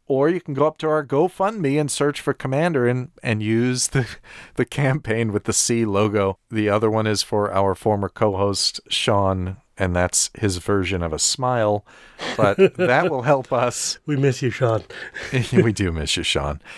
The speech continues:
Speaker 1: That will help us bring, uh, more video content to you, more editing, more shows, and more special guests.
Speaker 2: And speaking of video content, Phil and I have been able to see some of the first cuts of what we've been working
Speaker 1: Oh, yeah.
Speaker 2: on,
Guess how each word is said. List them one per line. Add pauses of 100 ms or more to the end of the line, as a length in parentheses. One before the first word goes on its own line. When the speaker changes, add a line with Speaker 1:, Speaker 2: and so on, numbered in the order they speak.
(160)
Speaker 1:
That
will
help
us
bring,
uh,
more
video
content
to
you,
more
editing,
more
shows, (120)
and
more
special
guests.
Speaker 2:
And
speaking
of
video
content, (280)
Phil
and
I
have
been
able
to
see
some
of
the
first
cuts
of
what
we've
been
working
Speaker 1:
Oh,
yeah.
Speaker 2:
on,